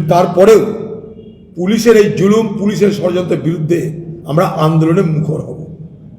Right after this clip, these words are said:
আন্দোলনে আমরা মুখর হব এবং সে আন্দোলন সারা মুর্শিদাবাদ জেলা জুড়ে করব। সে আন্দোলনে মুর্শিদাবাদের পুলিশকে, কংগ্রেসের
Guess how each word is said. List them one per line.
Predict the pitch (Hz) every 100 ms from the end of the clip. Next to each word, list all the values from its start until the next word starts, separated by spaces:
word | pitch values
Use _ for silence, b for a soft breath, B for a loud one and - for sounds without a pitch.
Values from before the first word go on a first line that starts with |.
| - - - - - _ -
আন্দোলনে | 147 190 190 202 208
আমরা | 214
মুখর | 202 196 185 208
হব | 160 180 214 196 - - - - - - - - - _ 165
এবং | 185 175
সে | -
আন্দোলন | - 185 196 214 214
সারা | 202 202 185
মুর্শিদাবাদ | 202 202 202 196 196 -
জেলা | 185 185
জুড়ে | 180 175
করব। | 160 160 160 131 - - - - - - - -
সে | 180 165
আন্দোলনে | 175 208 214 220 226 240 - - - - - - - 165
মুর্শিদাবাদের | 226 - 220 208 202 196
পুলিশকে, | 151 190 202 202 202 170 - - - - - - - - - - _ _ - - - - - - - -
কংগ্রেসের | 185 214 247 233 240